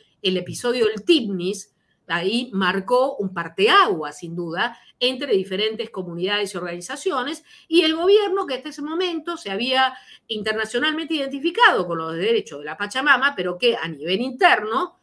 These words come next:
promovía y promueve todavía todo tipo de extractivismo. Entonces, esas contradicciones son las propias del viejo extractivismo. Esperamos, esperemos que el, el, el, eh, del progresismo, perdón, ¿no?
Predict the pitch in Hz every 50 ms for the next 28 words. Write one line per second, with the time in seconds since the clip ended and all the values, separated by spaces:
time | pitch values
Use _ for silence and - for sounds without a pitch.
0 | _ _ _ - 214 214 214 226 233 254 330 320 269 226 180 156 151 - - _
1 | 165 - - 127 170 208 240 247 220 175 151 139 135 - 165 190 226 262 262 220
2 | 208 220 254 277 - - _ _ _ _ 208 202 185 180 180 196 185 175 175 156
3 | 143 - 151 139 - _ - 135 131 123 113 113 120 127 _ 262 262 311 277 -
4 | - _ _ _ _ _ _ _ 339 427 427 440 349 - - 214 196 190 185 185
5 | 190 185 190 - 240 220 220 233 233 233 - 214 208 214 202 185 - - - 285
6 | 285 262 - - 254 254 285 311 - - _ _ _ _ _ _ - 185 202 202
7 | 202 202 240 233 233 240 226 240 196 180 180 - 185 180 185 190 190 - 349 339
8 | 320 277 - - - 320 311 302 370 403 381 311 240 190 165 - 180 170 - _
9 | 196 196 208 220 208 180 147 143 147 170 - _ _ _ _ _ _ _ - 226
10 | 233 240 240 247 247 240 - - 208 202 202 202 196 - - 190 180 185 180 170
11 | 160 156 151 - 165 175 185 180 175 - 175 175 175 170 170 170 175 151 127 120
12 | 127 120 131 123 127 120 117 117 123 147 190 208 -